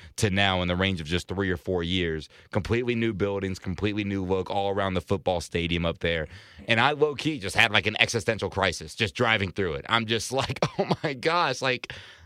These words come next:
this, this little town with a box of some of my best memories looks nothing like what it was when I was here, and it just made me feel so old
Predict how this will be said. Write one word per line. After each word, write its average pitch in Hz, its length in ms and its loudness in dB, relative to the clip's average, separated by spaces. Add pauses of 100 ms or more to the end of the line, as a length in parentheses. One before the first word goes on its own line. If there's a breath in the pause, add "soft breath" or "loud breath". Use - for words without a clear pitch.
(120)
this, - 260 0
this 135 280 0
little 151 220 2
town 143 480 2
with 120 100 -2
a 127 60 6
box 147 480 4
of 120 200 2 (240 loud breath)
some 165 140 4
of 143 40 -2
my 135 140 4
best 131 420 2
memories 117 560 2
looks 104 220 0
nothing 113 520 0
like 90 400 0 (260 soft breath)
what 104 160 0
it 101 80 0
was 101 200 0
when 101 80 0
I 95 40 4
was 92 100 2
here, 107 100 2
and 95 80 0
it 85 40 0
just 92 140 -6
made 113 120 0
me 104 80 0
feel 98 200 -4
so 90 340 -2
old 87 420 -2